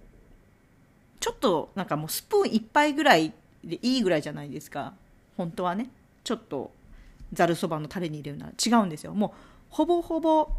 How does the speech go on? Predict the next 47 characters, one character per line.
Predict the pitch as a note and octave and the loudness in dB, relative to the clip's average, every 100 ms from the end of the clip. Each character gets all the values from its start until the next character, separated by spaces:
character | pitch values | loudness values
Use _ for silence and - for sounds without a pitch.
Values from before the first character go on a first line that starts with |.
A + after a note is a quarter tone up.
| - - - - | -6 -18 -12 2
「山 | A3+ C#4 E4+ | 6 6 4
芋 | E4+ | 2
食 | E4+ F4+ | 0 0
べ | F#4+ | 2
て | A#3+ | 2
ん | E3 | 2
の？」 | D#3 A3+ - _ _ _ _ - | 0 -2 -4 _ _ _ _ 0
っ | |
て | D4 | 6
い | D4 | 8
う | D4+ | 6
ぐ | D4 | 8
ら | C4+ G#3+ | 8 10
い、 | C#4+ A#3+ - | 8 8 6
<laughs> | - | 10
あ | C4+ | 10
の、 | A#3+ - C4+ - - | 10 6 0 -4 -6
入 | F#3+ F#3+ | -4 -2
れ | |
て。 | - - - - - | -4 -8 -8 -8 -6
山 | - C4+ D4 | -2 0 0
芋 | D4 C#4+ | 0 0
が | D4 D4+ G3 - - _ | 2 4 4 0 -14 _
本 | A3 G#3+ | -4 -2
当 | G#3+ | 0
に、 | G3+ G3+ - - - | 0 -2 -6 -16 -8
あ | E3+ | -6
の、 | E3+ E3+ | -4 0
味 | G#3+ A3 | 4 4
噌 | C4+ D4+ | 4 -4
汁 | - E4 D4 C#4+ | -2 -2 0 2
の | G#3+ F#3+ F3+ F#3 | 2 2 0 2
お | |
椀 | G3 G3 G3+ | 2 2 0
一 | G#3+ | -2
杯 | G3+ - A3+ G#3+ | -2 2 4 4
分 | A#3 A3+ | 2 2
ぐ | A3 G3+ | 2 2
ら | E3+ | 2
い | F3+ | 2
吸 | F3+ - G#3 | -4 -6 -8
っ | |
て、 | - - F#3+ F3 | -8 0 2 2
そ | - | -2
の | E4+ | -8
中 | F4+ F#4+ G#3 | -6 -2 0
に、 | F3 G3 F3+ C#3 | 4 4 4 -2